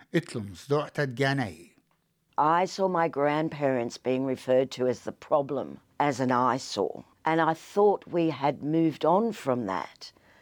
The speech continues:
Speaker 2: But sadly, we only have to turn on our television screens to see the stereotyping and the negative images.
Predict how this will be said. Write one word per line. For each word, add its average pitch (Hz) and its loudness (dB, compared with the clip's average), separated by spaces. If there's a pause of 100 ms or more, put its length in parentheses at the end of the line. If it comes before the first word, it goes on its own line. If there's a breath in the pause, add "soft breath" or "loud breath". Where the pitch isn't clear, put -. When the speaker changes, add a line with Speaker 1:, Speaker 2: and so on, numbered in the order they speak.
(200 soft breath)
Speaker 2:
But 143 -2
sadly, 165 4
we 147 2
only 156 2
have 135 -4
to - -10
turn 135 0
on 135 0
our 127 2
television 120 -2
screens 117 -4 (480 loud breath)
to - -10
see 160 2
the 127 -2
stereotyping 147 2
and 120 -2
the 123 -2
negative 160 0
images. 117 -4